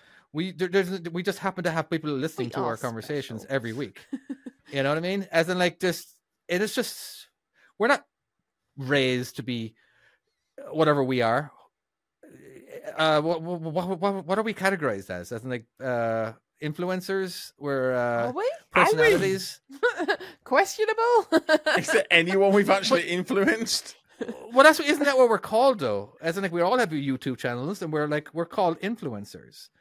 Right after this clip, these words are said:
Speaker 1: That's what the
Speaker 3: Barely at
Speaker 1: term
Speaker 3: this
Speaker 1: is called
Speaker 3: point.
Speaker 1: now.
Speaker 2: Vaguely.
Speaker 1: You know, but you could, you could,
Speaker 2: <laughs>
Speaker 1: inf-, but, uh, like, the more people you listen to, like, the people are actually listening to us.
Speaker 3: Yeah.
Speaker 1: I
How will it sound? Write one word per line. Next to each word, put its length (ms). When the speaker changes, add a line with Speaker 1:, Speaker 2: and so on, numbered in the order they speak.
Speaker 1:
That's 220
what 140
the 60
Speaker 3:
Barely 40
at 60
Speaker 1:
term 140
Speaker 3:
this 60
Speaker 1:
is 40
called 240
Speaker 3:
point. 220
Speaker 1:
now. 60
Speaker 2:
Vaguely. 540
Speaker 1:
You 80
know, 180
but 160
you 120
could, 200
you 120
could, 180
Speaker 2:
<laughs> 40
Speaker 1:
inf-, 260
but, 180
uh, 100
like, 200
the 80
more 160
people 200
you 80
listen 280
to, 160
like, 140
the 60
people 220
are 60
actually 300
listening 480
to 180
us. 240
Speaker 3:
Yeah. 80
Speaker 1:
I 120